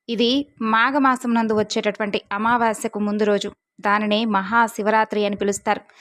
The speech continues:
ఇది మాఘమాసంలో కృష్ణపక్ష చతుర్దశి నాడు వస్తుంది. ప్రతి మాసంలో వచ్చేటటువంటి మాస శివరాత్రి కంటే మాఘమాస కృష్ణపక్షంలో వచ్చే మహాశివరాత్రి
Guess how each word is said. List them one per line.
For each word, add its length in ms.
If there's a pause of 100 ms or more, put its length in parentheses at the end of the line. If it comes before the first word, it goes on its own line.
(260)
ఇది 160
మాఘమాసంలో 840
కృష్ణపక్ష 640
చతుర్దశి 800
నాడు 180
వస్తుంది. 400 (140)
ప్రతి 180
మాసంలో 540
వచ్చేటటువంటి 580
మాస 300
శివరాత్రి 480
కంటే 400 (360)
మాఘమాస 540
కృష్ణపక్షంలో 720
వచ్చే 280
మహాశివరాత్రి 1000